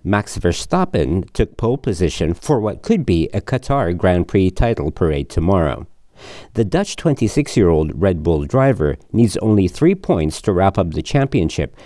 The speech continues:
and can score them if he finishes sixth or higher in a standalone sprint today. So relaxed and confident was the Dutchman of his time that he did just the one lap in the final phase and still ended up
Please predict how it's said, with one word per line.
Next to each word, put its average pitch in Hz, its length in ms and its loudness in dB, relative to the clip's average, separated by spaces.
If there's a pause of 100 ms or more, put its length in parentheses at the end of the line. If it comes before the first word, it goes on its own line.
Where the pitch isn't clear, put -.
(100)
and 107 200 -2
can 110 160 0
score 202 340 0
them 76 300 0
if - 160 -2
he 98 100 0
finishes 110 480 0
sixth - 480 0
or 160 200 2
higher 87 400 0
in 98 180 0
a - 20 6
standalone 98 640 0
sprint 64 420 -4
today. 85 480 -2 (440)
So - 220 -2
relaxed 131 640 -2
and 82 280 0
confident 87 600 0
was 87 240 0
the 90 80 2
Dutchman 90 460 0
of 78 100 -2
his 82 220 -4
time 82 340 0 (220)
that 120 160 2
he 117 100 0
did 120 420 0
just - 360 -2
the 98 200 0
one 127 240 2
lap 80 320 -2
in 92 140 0
the 85 100 0
final 156 420 0
phase 73 440 -2
and 101 220 0
still 190 260 2
ended 98 300 2
up 80 180 0